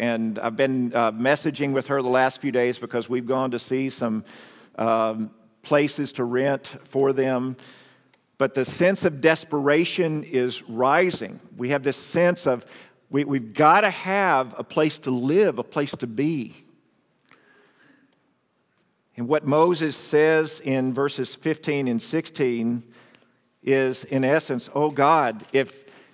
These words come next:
if you are not going to go with us, don't lead us up from here." Look at, uh, verses fifteen and sixteen again. Then Moses said to him, "If your presence does not go with us, do not send us up from here.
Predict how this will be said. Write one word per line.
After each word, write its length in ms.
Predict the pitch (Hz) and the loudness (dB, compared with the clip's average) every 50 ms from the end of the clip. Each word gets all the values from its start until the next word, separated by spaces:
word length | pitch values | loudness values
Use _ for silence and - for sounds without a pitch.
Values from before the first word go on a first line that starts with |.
| _ _ _ _ - | _ _ _ _ -2
if 200 | 143 139 135 - | -2 -2 -2 -2
you 420 | 139 147 185 226 233 240 233 220 | -4 -2 0 2 2 4 4 4
are 160 | 180 156 151 151 | 4 4 2 2
not 580 | 151 151 156 170 175 196 214 208 202 143 135 | 2 2 4 6 6 6 6 4 2 -2 -2
going 240 | 156 165 170 170 170 | 0 2 2 2 2
to 80 | 156 139 | 0 2
go 180 | 151 156 147 | 4 4 4
with 340 | 143 131 147 190 214 - - | 4 4 2 2 2 2 2
us, 200 | 151 131 - - | 2 2 2 0
don't 240 | - 160 165 165 160 | 0 0 0 2 2
lead 180 | 160 160 156 | 2 2 2
us 140 | 156 139 - 156 | 0 0 2 0
up 160 | 147 - - | 0 0 0
from 140 | 135 131 120 | -6 -6 -4
here." 240 | 131 190 185 143 | -2 -2 -2 0
Look 240 | 120 135 180 185 - 170 | 0 -2 -2 -2 0 0
at, 260 | 143 143 - - - _ - - - - - _ _ _ _ _ | 0 0 -2 -10 -20 _ -20 -20 -20 -20 -20 _ _ _ _ _
uh, 320 | - 123 127 127 123 123 120 | -2 0 2 2 2 0 0
verses 440 | 117 123 143 147 139 - 131 117 - | 0 -2 -2 -2 -2 -4 -6 -6 -6
fifteen 440 | - 151 151 147 - 160 143 139 131 | -4 -4 -4 -4 -2 -4 -2 -2 0
and 120 | 123 113 | -2 -2
sixteen 480 | - - 147 139 - - - 131 123 113 | -2 -2 -2 -2 -2 -4 -6 -4 -4 -4
again. 380 | 104 98 110 104 98 98 92 90 _ _ _ _ _ _ _ _ _ _ _ _ _ _ _ _ _ _ _ _ _ _ _ _ _ _ _ _ _ _ - | -4 -6 -8 -10 -10 -10 -12 -14 _ _ _ _ _ _ _ _ _ _ _ _ _ _ _ _ _ _ _ _ _ _ _ _ _ _ _ _ _ _ 0
Then 180 | 123 160 165 165 | 2 2 4 6
Moses 420 | 180 190 202 202 180 185 175 147 | 6 6 6 4 2 0 -4 -4
said 340 | - - 170 175 175 180 170 | -2 2 4 4 4 4 2
to 60 | 170 | -2
him, 280 | 135 160 151 147 143 135 | -2 0 0 0 0 -2
"If 160 | 135 - 151 | -4 -2 -2
your 100 | 160 165 | -2 -2
presence 540 | - - - 180 185 190 185 196 196 180 - | -2 0 4 4 4 4 4 0 -4 -6 -2
does 240 | - 170 147 135 | -2 -2 -2 2
not 200 | 160 160 165 156 | 2 2 2 2
go 120 | 143 160 156 | 2 0 0
with 260 | 156 165 175 170 180 | 2 2 0 0 -2
us, 140 | 170 156 - | -4 -4 -2
do 160 | - 160 160 | -2 -2 2
not 280 | 160 165 180 214 226 - | 4 4 4 4 2 -2
send 300 | - - 202 190 180 160 | -6 -4 -2 -2 0 -2
us 160 | 151 - - | -2 0 2
up 160 | 151 143 - | 0 0 0
from 160 | - 139 135 | -2 -6 -4
here. 300 | 135 143 143 143 147 143 | -2 -2 0 0 -2 -2